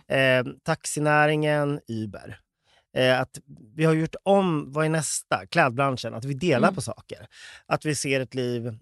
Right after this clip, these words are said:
Speaker 2: med mig, och som du säger, och sen så förhoppningsvis kanske någon annan, att få leva vidare med någon annan. Och då måste vi också köpa produkter som faktiskt är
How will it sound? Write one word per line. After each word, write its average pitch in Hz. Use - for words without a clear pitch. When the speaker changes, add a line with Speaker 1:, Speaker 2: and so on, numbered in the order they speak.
Speaker 2:
med 160
mig, 214
och 170
som 151
du 139
säger, 123
och 143
sen 135
så 143
förhoppningsvis 165
kanske 180
någon 202
annan, 170
att -
få 147
leva 165
vidare 175
med 160
någon 160
annan. 165
Och 151
då 170
måste 214
vi 147
också 131
köpa 117
produkter 117
som 113
faktiskt 113
är 160